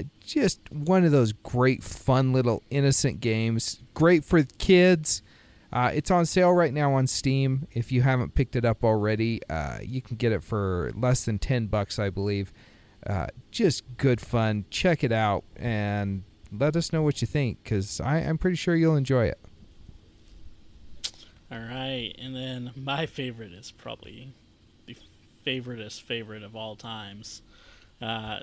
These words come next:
Speaker 2: the Squatty Potty. Uh, it is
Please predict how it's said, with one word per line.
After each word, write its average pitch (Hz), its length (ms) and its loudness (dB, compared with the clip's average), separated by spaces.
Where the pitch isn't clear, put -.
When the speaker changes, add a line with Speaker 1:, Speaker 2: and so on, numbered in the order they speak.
Speaker 2:
the 113 160 -12
Squatty 131 560 -8
Potty. 92 480 -16
Uh, 110 480 -8
it 117 120 -12
is 135 360 -10